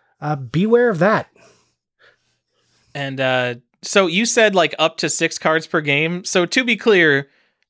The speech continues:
Speaker 2: we found a website that had pictures of almost every card, and then we saw, like, one game had five pictures of cards, and, like, a couple games had one card pictured. I think it's very likely that every game had six cards pictured, and there was just, like,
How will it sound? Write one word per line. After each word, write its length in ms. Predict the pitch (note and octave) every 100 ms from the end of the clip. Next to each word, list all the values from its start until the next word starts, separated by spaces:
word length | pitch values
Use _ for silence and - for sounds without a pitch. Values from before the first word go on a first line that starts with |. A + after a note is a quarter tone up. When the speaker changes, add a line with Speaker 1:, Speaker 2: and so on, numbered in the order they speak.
| _ -
Speaker 2:
we 200 | E3 A3+
found 280 | B3+ B3 G#3
a 40 |
website 560 | E3 F#3+ G#3 A#3+ A3+ A3
that 180 | D#3
had 320 | - F3+ F3 -
pictures 540 | G#3+ - G3+ F3+ E3+
of 360 | - D#3 C#3+ C#3+ -
almost 400 | D4 F4+ F#3+ -
every 240 | D3 C#3+
card, 300 | C3 D3 C#3
and 80 | D#3+
then 80 | A3+
we 60 |
saw, 160 | A#3 A#3
like, 180 | G3 F3+
one 400 | D#3 D#3+ F3 F3
game 360 | D#3+ D#3+ D#3+ D3+
had 240 | D3+ C#3
five 400 | - D3+ D3+ D3+
pictures 360 | D#3+ D3+ D#3+ D#3
of 80 | -
cards, 580 | E3+ D#3 D3+ D3 D3 - _ _
and, 120 | D#3
like, 220 | D3 C3+ -
a 100 | D3+
couple 260 | F3 E3 D#3
games 280 | D3+ D3
had 140 | D3+ C#3
one 600 | C#3 D3 C#3+ C#3+ C#3 - -
card 400 | - D3 C#3+ C#3+
pictured. 520 | D3 D3 - D3 C#3+ - _ _ _ _ _ _
I 140 | B3+ F#4
think 200 | D4+ G#3
it's 100 | F3
very 300 | G3+ B3 F#3+
likely 320 | F#3+ F#3 E3
that 160 | D#3 E3+
every 220 | A3 G#3+
game 240 | F3+ F3+
had 160 | F3 D3+
six 280 | - F#3 -
cards 320 | G#3 F3+ -
pictured, 400 | - F#3+ G#3 G3
and 120 | F3
there 80 | G3
was 120 | F#3
just, 180 | G#3 -
like, 380 | E3+ C#3 C#3